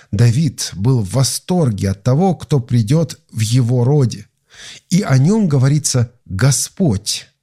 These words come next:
Он правит так, как может править только Бог. И никто, кроме него, не может принимать такое поклонение.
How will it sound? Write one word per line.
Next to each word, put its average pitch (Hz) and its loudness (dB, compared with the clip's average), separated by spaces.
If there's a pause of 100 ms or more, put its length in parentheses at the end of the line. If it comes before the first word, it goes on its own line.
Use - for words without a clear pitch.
(420)
Он 107 2
правит 95 -2
так, 160 -4
как 113 -2
может 117 2
править 120 -2
только 120 0
Бог. 117 -4 (500)
И 143 0
никто, 220 0
кроме 143 0
него, 120 0 (100)
не 120 4
может 151 0
принимать 98 -2
такое 123 0
поклонение. 123 0